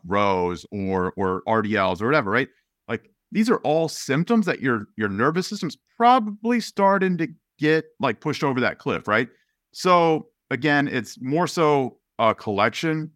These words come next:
of the signs and symptoms rather than any singular one. But if you start to put together, "All right, like,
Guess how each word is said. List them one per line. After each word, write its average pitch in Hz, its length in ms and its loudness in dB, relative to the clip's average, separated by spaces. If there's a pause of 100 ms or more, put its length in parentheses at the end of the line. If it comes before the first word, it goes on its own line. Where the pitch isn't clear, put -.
of 127 280 2
the 110 40 -14
signs 151 240 0
and 147 80 -12
symptoms 165 380 -6
rather 110 260 2
than 107 220 -4
any 107 180 -2
singular 104 540 -2
one. 101 360 -2 (460)
But 120 100 2
if 120 120 -4
you 185 100 -2
start 160 280 2
to 127 60 -14
put 143 220 -6
together, 110 360 0
"All 110 100 2
right, 95 180 0
like, 98 160 -6